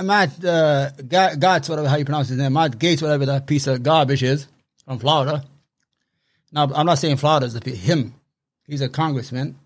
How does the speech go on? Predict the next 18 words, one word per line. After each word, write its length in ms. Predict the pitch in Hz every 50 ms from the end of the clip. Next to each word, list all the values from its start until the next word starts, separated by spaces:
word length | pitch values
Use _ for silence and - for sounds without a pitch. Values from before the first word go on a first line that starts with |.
| _ _ _ _ _ _ _ _ _ _ _ _ _ _
Has 260 | - 196 226 226 196
been 220 | 190 208 220 202
rumored 340 | 170 185 208 202 202 196 156
that 160 | 156 185 175
he's 200 | 165 185 180 143
gonna 520 | 147 170 170 170 160 160 156 - - 139 - - _ _ _ _ _ -
not 220 | 151 165 160 -
finish 280 | - - 165 165 143 131
his 160 | 156 143 135
term 400 | - - 151 156 160 165 160 160
and 120 | 143 139 143
he's 120 | 139 131
gonna 200 | 143 147 143 135
join 400 | 120 123 147 147 151 147 143 135
Newsmax. 680 | 139 147 147 135 131 135 131 123 113 - - - - - _ _ _ _ _ -
Newsmax 340 | 240 220 151 175 190 185 151
is 80 | 135 143
another 420 | 160 156 160 156 147 151 147 135